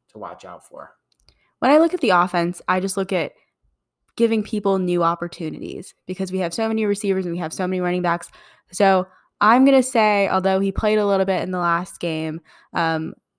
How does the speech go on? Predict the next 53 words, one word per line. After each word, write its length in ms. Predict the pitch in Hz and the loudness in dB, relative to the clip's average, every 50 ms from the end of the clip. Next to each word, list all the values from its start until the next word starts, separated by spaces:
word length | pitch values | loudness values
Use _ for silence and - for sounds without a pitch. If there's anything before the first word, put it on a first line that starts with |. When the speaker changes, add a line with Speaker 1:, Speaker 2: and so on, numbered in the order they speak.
| _ _ - | _ _ 0
Speaker 2:
Braden 260 | 196 190 185 175 170 | 2 4 4 2 2
Lenzy. 460 | 156 143 156 160 - - - 180 - _ _ _ _ _ - 135 | 0 -2 -4 -6 -6 -8 -10 -10 -12 _ _ _ _ _ -18 -16
Speaker 1:
Okay. 300 | 117 113 165 151 - - _ _ _ _ _ | -14 -14 -12 -14 -14 -16 _ _ _ _ _
Br-, 180 | - 123 117 131 | -16 -10 -8 -4
always 340 | 123 135 131 135 131 123 127 | -4 0 2 2 2 2 0
a 40 | 117 | -4
popular 420 | - - 113 104 - 107 104 98 | -4 -4 -6 -6 -6 -8 -10 -10
pick 200 | - - 107 95 | -12 -12 -14 -14
here, 240 | - - 104 101 101 196 | -14 -12 -12 -8 -6 -2
the 60 | 185 | -2
Speaker 2:
Mm-hmm. 160 | 185 185 170 | 0 0 0
Speaker 1:
Braden 200 | 160 - 98 101 | -2 -4 -6 -8
Lenzy 200 | 101 98 95 98 | -12 -14 -14 -12
pick. 200 | 104 104 98 _ _ _ - - _ _ - | -12 -14 -14 _ _ _ -20 -20 _ _ -4
I'm 220 | 151 185 214 214 185 | -2 -2 -2 -2 -2
gonna 160 | 160 147 139 | -2 -2 -2
go 200 | 120 123 120 117 | -2 -2 -2 -2
with 200 | 113 113 110 107 | -2 -4 -6 -8
Ian 280 | - 143 147 156 139 117 | -6 -6 -4 -4 -4 -4
Book. 280 | - 110 98 92 - - | -4 -6 -10 -10 -12 -12
We 100 | 113 123 | -10 -8
never 260 | 135 160 160 156 156 139 | -6 -6 -4 -4 -6 -6
call 360 | 147 - - 139 139 135 135 | -8 -8 -6 -4 -4 -2 -2
Ian 220 | 127 123 123 117 | -4 -6 -6 -8
Book's 260 | 113 127 120 - - 131 | -8 -10 -10 -10 -10 -12
number 260 | 127 127 123 123 117 | -10 -8 -6 -8 -8
because 260 | 117 110 104 98 95 | -8 -12 -16 -16 -16
he 100 | 101 101 | -16 -16
just 280 | 104 120 113 - - - | -14 -14 -16 -16 -12 -10
so 460 | 123 120 120 117 113 113 113 120 - _ _ _ | -8 -6 -6 -6 -6 -8 -12 -14 -16 _ _ _
pretty 160 | - 151 156 | -12 -8 -8
much 260 | 135 127 - - - - _ _ _ | -6 -8 -8 -10 -14 -20 _ _ _
is 260 | 131 131 131 123 120 | -10 -10 -10 -8 -8
what 140 | 120 120 113 | -8 -8 -8
he 140 | 110 107 98 | -8 -10 -12
is. 260 | 90 80 87 - 98 | -14 -16 -20 -20 -20
You 80 | 101 101 | -20 -20
know, 60 | 98 104 | -20 -20
he's 120 | 98 95 | -20 -18
gonna 140 | 104 104 104 | -18 -18 -16
get 220 | 101 107 - - | -16 -18 -18 -16
you 100 | 113 110 | -16 -14
your 120 | 104 104 98 | -14 -16 -16
two 180 | - - 135 | -14 -12 -10
hundred 200 | 135 127 120 117 | -10 -10 -8 -8
yards. 320 | 120 120 117 113 113 104 107 | -6 -6 -6 -6 -6 -8 -12
He's 120 | 104 98 | -16 -18
gonna 160 | 104 104 104 | -16 -18 -16
be 120 | 98 107 104 | -14 -14 -12
about 220 | 95 104 98 104 | -12 -12 -12 -10
nineteen 380 | 110 117 120 110 123 123 113 104 | -12 -12 -12 -10 -8 -10 -10 -10
for 100 | 110 104 | -12 -16
thirty. 440 | - 117 110 107 104 104 104 - | -14 -12 -12 -10 -10 -12 -14 -16